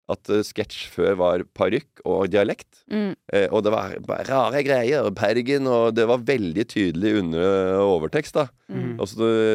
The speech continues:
Speaker 1: ja, han var spesielt, og hun, hun var gæren, og det, det var veldig sånn, ja, dette, nå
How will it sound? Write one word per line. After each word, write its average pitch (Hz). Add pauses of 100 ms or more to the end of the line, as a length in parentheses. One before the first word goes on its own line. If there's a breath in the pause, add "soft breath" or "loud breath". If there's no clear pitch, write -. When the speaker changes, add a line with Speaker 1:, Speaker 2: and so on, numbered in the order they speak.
(320)
Speaker 1:
ja, 110
han 95
var 104
spesielt, 107
og 113
hun, 107
hun 95
var 107
gæren, 104
og 104
det, 98
det 95
var 107
veldig 107
sånn, 98 (360 soft breath)
ja, 110
dette, 123
nå 110